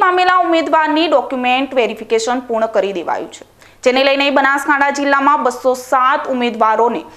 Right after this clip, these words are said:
શિક્ષણ તરીકે નિમણૂક પત્રો પચીસમી મે આસપાસ આપવામાં આવશે તેવું જાણવા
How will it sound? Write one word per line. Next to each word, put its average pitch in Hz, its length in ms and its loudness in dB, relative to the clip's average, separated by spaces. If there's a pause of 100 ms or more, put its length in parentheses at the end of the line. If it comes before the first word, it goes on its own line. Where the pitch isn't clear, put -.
(280)
શિક્ષણ 359 440 0
તરીકે 330 400 2
નિમણૂક 269 400 0
પત્રો 254 320 2 (180)
પચીસમી 247 800 -4
મે 254 180 0 (360)
આસપાસ 254 440 -2 (100)
આપવામાં 208 440 0
આવશે - 260 -8 (380)
તેવું 330 300 2
જાણવા 240 340 2